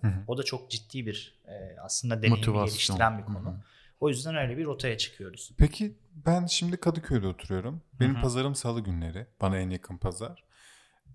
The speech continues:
Speaker 1: Ben sadece salı günleri mi sipariş verebiliyorum?
Speaker 2: Hayır.
Speaker 1: Bana
Speaker 2: Ee,
Speaker 3: Sana
Speaker 2: o
Speaker 3: salı günü geliyor.
Speaker 2: sana aslında şöyle geliyor. Şimdi biz, pazarcılara bizim en büyük verdiğimiz teminat şu. Biz hiçbir şeye karışmıyoruz.
Speaker 1: Hı hı.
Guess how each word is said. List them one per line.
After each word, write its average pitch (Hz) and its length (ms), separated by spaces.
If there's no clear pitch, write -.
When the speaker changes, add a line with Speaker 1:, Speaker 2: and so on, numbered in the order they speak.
Speaker 1:
Ben 139 420
sadece 131 360
salı 127 260
günleri 180 280
mi 104 80
sipariş 92 440
verebiliyorum? 90 560
Speaker 2:
Hayır. 120 500
Speaker 1:
Bana 120 320
Speaker 2:
Ee, 107 360
Speaker 3:
Sana 143 260
Speaker 2:
o - 20
Speaker 3:
salı 143 260
günü 104 200
geliyor. 90 320
Speaker 2:
sana 170 640
aslında 165 380
şöyle 165 300
geliyor. 104 380
Şimdi 131 360
biz, 175 400
pazarcılara 160 640
bizim 139 280
en 143 220
büyük 123 180
verdiğimiz 117 440
teminat 110 440
şu. - 220
Biz 139 200
hiçbir - 240
şeye 117 180
karışmıyoruz. 85 640
Speaker 1:
Hı 113 60
hı. 98 180